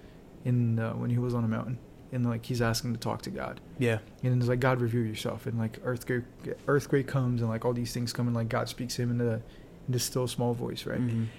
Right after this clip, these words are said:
Speaker 1: And I think it's just that I think a lot of times we miss the way that God is trying to speak, or we miss the way that God is trying to move.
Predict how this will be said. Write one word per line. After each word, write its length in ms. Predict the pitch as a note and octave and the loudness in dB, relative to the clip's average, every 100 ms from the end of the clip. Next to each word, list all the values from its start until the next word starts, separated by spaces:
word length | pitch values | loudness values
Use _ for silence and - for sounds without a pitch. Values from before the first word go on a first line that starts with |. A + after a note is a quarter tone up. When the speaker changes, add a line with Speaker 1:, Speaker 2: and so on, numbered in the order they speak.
| - C#3+ | -6 2
Speaker 1:
And 80 | C#3 | 2
I 40 | |
think 200 | E3 E3 | 4 4
it's 140 | E3+ - | 4 2
just 300 | D#3 - - | 0 2 2
that 160 | B2 | 2
I 80 | A#2+ | 0
think 240 | A#2 C3+ C3+ | -2 -2 2
a 40 | |
lot 120 | C3 | 2
of 60 | C3 | 2
times 280 | C3+ C#3 B2+ | 0 0 2
we 80 | B2+ | 4
miss 560 | B2 B2 D3+ - - | 4 4 4 2 -2
the 160 | - B2 | 2 4
way 220 | A#2 B2 | 6 4
that 120 | B2 A2+ | 4 0
God 140 | A#2 | -2
is 80 | A#2 | -2
trying 220 | B2+ A#2 | 0 0
to 80 | A2+ | 0
speak, 400 | - - A2+ A2+ | -6 -2 -4 -2
or 120 | A#2+ | -2
we 120 | A#2+ B2 | 0 2
miss 280 | C3+ C#3 - | 2 0 0
the 80 | B2 | 2
way 120 | A#2+ | 2
that 120 | A#2 | 0
God 160 | A2+ A#2 | -2 -2
is 60 | |
trying 240 | - A#2 A2+ | -2 -4 -2
to 100 | A#2+ | -2
move. 340 | A#2 A#2+ A2+ | -2 -4 -8